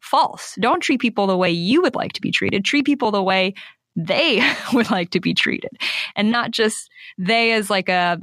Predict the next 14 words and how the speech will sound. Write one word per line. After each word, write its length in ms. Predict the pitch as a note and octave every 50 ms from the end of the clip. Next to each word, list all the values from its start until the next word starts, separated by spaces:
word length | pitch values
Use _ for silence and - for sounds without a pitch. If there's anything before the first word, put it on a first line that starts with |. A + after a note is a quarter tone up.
| -
sort 180 | - - G3 F#3+
of 240 | F#3 F3+ F3 F3 F3+
homogenous 640 | F3+ F3+ G3 F#3+ F#3+ G3 G#3 G3+ G3 F#3+ F#3 F3+ F#3+
group, 300 | F3 A#3 D4+ F4 - -
but 160 | A3 G3+ - _
each 320 | - C4 C4+ - - - _ _ _
individual 600 | A#3+ B3 C#4 C4 A#3 A3+ A#3+ G#3 F#3+ A3 G3 F#3+
person 440 | - - - A#3 G#3 - G#3 F#3 F3
who 100 | E3+ F#3
has 140 | F3+ E3+
their 200 | - F3 - -
own 140 | - G#3+ A3
experiences, 800 | G#3+ G#3 - - - - G3 G3 F#3+ F#3 F3+ - F#3+ F#3+ - -
values, 680 | - - - - G3 G3 F#3 F#3+ F#3+ G3 F#3+ - -